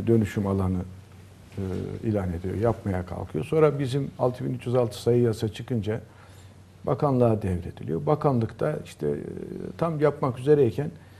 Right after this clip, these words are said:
benden önceki Sayın Bakan, e, halledecekken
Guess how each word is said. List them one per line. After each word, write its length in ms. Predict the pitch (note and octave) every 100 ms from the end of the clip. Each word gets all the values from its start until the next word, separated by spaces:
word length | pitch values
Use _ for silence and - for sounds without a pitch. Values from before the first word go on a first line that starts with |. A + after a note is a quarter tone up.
| - - -
benden 260 | C#3+ C#3+ C#3
önceki 340 | A#2+ B2 A2+
Sayın 300 | A2 B2 A#2+
Bakan, 260 | A2 G#2+ G2+ G#2 - - - - - - -
e, 180 | A2+ G#2+
halledecekken 800 | G2+ B2 A2+ G#2 G2+ F#2 - A2+